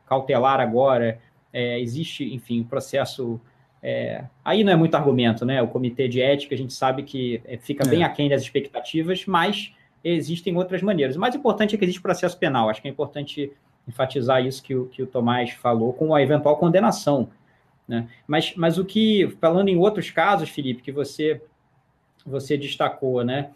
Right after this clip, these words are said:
Speaker 1: Do ponto de vista, pegando, desempacotando o que, que foi dito ali, o que seriam os crimes praticados pelo,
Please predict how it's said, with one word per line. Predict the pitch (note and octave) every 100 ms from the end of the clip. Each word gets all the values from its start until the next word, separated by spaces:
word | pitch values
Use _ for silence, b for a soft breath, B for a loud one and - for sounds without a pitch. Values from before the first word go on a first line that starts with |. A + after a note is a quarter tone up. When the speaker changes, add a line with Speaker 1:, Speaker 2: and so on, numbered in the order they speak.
| b b -
Speaker 1:
Do | E3
ponto | D4+ B3+
de |
vista, | G#3+ A3+ - G3+
pegando, | - G3 F#3+ C#4+
desempacotando | G#3 B3+ A#3 C#4 C4 - G3+ C4+ A#3+
o | -
que, | B3
que | -
foi | F3+ F#3
dito | C#3+ C3+ G#3 G#3
ali, | B2+ B2 A2+
o | A#2
que | A#2 -
seriam | D#3+ E3+
os | D3+ -
crimes | D#3+ D#3+
praticados | - C#3+ - - C3+ B2 -
pelo, | C3+ B2+ A#2 A2